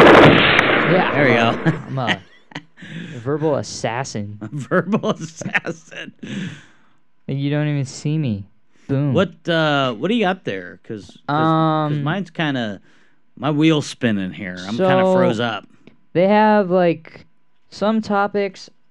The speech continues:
Speaker 1: I agree with and some I don't.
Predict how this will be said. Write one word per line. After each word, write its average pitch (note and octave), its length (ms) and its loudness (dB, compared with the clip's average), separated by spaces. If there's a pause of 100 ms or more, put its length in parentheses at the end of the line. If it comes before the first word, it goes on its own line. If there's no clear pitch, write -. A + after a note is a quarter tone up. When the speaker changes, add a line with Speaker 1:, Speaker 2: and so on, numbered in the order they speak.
(180)
Speaker 1:
I D3+ 800 2
agree C3+ 360 0
with G#3+ 380 2 (240)
and D3 240 -4
some F3 220 -2
I E3+ 80 2
don't. E3 340 -2